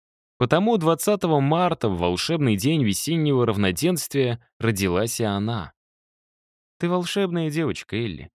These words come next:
потому что родилась в один из самых удивительных дней в году», мягко улыбнулся восставший в памяти Боуз,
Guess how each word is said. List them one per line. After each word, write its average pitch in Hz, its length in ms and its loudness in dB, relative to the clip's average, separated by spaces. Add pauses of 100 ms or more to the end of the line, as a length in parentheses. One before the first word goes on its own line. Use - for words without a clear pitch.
(260)
потому 98 280 -2
что 117 220 -8
родилась 131 560 -4
в 85 80 -4
один 131 260 -2
из 107 80 -4
самых 147 380 -6
удивительных 113 760 -2
дней 98 260 -2
в 104 60 -8
году», 90 480 -4 (400)
мягко 95 440 -2
улыбнулся 85 680 -4
восставший 98 560 -4
в - 100 -14
памяти 113 380 -4
Боуз, 127 500 -4